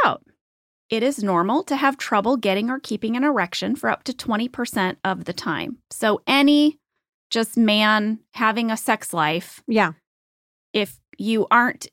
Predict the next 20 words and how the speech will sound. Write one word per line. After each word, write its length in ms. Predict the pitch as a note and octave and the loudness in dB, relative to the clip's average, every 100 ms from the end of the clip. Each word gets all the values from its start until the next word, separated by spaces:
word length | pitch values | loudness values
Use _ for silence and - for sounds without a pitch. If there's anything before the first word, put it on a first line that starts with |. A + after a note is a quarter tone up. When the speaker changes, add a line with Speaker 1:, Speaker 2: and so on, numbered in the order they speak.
| - | -2
Speaker 1:
able 280 | A#3+ B3 A#3 | 0 0 0
to 120 | A#3+ | 0
maintain 460 | A3 G#3 A3+ G#3+ | 0 0 -2 -2
your 260 | G#3 G#3 G3 | 0 0 0
erection 520 | G#3 G#3 G3+ - G3 | 0 0 -2 -4 -4
twenty 320 | F#3 A3 G#3+ G#3+ | -4 -2 -2 -2
percent 380 | A3 - G#3 | -6 -4 -2
of 100 | G#3 | -2
the 100 | G#3 | -4
time, 440 | - F3+ F3+ B3 F#4+ - | -4 -2 0 0 0 2
that's 280 | - - | 2 0
considered 480 | - A3 A3 G#3 G3+ | -4 -4 -2 -2 0
normal 400 | F#3+ F#3 A3+ D4 - | 2 2 2 0 0
and 160 | G#3 | 0
no 100 | G#3 | 0
reason 400 | G#3+ G#3 G#3 G3 | 0 0 -2 -4
to 80 | F3+ | -8
see 200 | F#3+ F3+ | -6 -6
a 60 | E3+ | -4
doctor. 520 | C3+ G#2+ - - | -4 -6 -10 -12